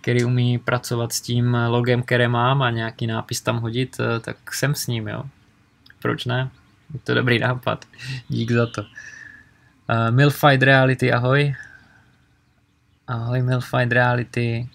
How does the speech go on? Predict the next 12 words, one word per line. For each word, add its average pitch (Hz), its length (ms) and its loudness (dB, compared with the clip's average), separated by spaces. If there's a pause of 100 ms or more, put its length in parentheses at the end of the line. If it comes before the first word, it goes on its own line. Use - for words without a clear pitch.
(280)
Gregor 120 580 0
Salva, 113 760 -2 (280)
eh, - 280 -16 (160)
Zdenek 120 600 0
Kolman, 117 680 -2 (2000)
Roman 120 460 0
Nežené, 113 760 -2
Krištof 120 540 -2
Miller, 113 600 -4 (100)
tak, 113 380 -6 (340)
všecky - 400 -12
zdravím. 113 600 -6